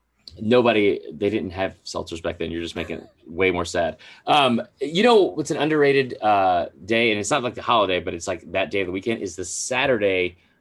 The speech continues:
of Labor Day weekend. 'Cause usually it's like, all right, first off, you know you're having a, a, a three-day weekend. Some people take a four-day weekend that,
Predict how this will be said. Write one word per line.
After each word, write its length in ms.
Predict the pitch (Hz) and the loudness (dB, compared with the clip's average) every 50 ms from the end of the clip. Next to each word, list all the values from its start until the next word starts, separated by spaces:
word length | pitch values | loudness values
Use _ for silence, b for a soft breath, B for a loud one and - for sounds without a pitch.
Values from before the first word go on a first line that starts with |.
| _ _ - | _ _ -2
of 140 | 98 101 90 | -2 -2 0
Labor 320 | 92 113 120 117 101 98 | 2 2 2 4 2 0
Day 100 | 92 87 | -2 -2
weekend. 380 | 87 87 87 - - - - - _ _ _ _ _ _ _ | -4 -6 -8 -8 -8 -8 -10 -12 _ _ _ _ _ _ _
'Cause 160 | - 135 123 | 0 2 2
usually 300 | 123 220 226 202 202 165 | 4 2 2 4 4 2
it's 140 | 139 117 - | 2 2 2
like, 320 | 135 123 113 - - - - | 2 2 2 0 -2 -4 -4
all 60 | 104 | -2
right, 140 | 104 98 - _ _ | -2 -2 -4 _ _
first 220 | - 147 147 139 | -2 -2 -2 -2
off, 100 | 143 113 | -4 -6
you 80 | 117 110 | -4 -2
know 60 | 113 | 0
you're 160 | 120 127 127 | 0 0 0
having 180 | 123 120 117 120 | -2 -2 -2 -2
a, 40 | 110 | -2
a, 260 | 107 - 101 92 - _ - | -2 -2 -2 -4 -6 _ -8
a 100 | 95 98 | -8 -8
three-day 340 | - - 120 117 113 113 | -6 -6 -2 0 0 0
weekend. 440 | 110 101 95 85 92 92 87 87 87 87 | 0 0 -4 -4 -4 -4 -4 -4 -8 -12
Some 200 | - - - 110 | -12 -12 -10 -8
people 160 | 160 196 190 | -8 -6 -6
take 100 | - 175 | -6 -8
a 60 | 170 | -8
four-day 340 | 165 - - 151 127 101 95 | -8 -8 -6 -4 -4 -2 -4
weekend 320 | 85 87 85 87 82 78 82 | -4 -6 -10 -12 -12 -12 -10
that, 160 | 82 - | -10 -10